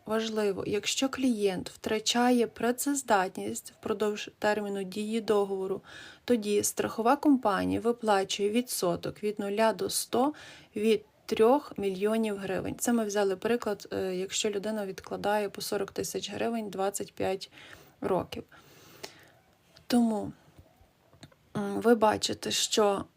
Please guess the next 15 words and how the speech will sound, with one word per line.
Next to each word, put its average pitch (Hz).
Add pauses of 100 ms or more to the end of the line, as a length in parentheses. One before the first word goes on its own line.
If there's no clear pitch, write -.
(120)
е, 190 (540)
тут, 269 (480)
я-, 202
які 220
тут 240
є 220
захисти. 196
Людина 233
ще 220
не 220
накопичить 240
цієї 208
суми, 196
але 202
страхова 220